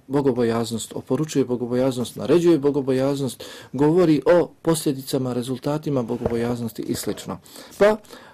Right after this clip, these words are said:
u hadisu Ebu Hureyre, radijallahu ta'ala, kada je Allahov poslanik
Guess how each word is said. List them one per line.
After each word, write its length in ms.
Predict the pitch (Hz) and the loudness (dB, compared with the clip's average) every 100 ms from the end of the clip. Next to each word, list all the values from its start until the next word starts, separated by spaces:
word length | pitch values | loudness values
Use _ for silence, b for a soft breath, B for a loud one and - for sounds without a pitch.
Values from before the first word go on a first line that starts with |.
| B _ _ _ | B _ _ _
u 100 | 156 | 0
hadisu 380 | 147 139 170 - - | 0 0 -2 -2 -2
Ebu 200 | 170 156 | 0 0
Hureyre, 400 | 143 120 120 123 - | 0 0 0 -4 -4
radijallahu 640 | 165 165 135 120 147 139 | -2 0 0 0 -4 -4
ta'ala, 280 | 135 135 127 113 | -2 0 -2 -4
kada 300 | - 170 156 | 0 2 4
je 200 | 139 113 | 2 2
Allahov 520 | - 127 139 180 180 156 | 0 -2 0 0 0 -2
poslanik 640 | 135 - 123 127 135 - | -2 -2 -2 -2 -4 -10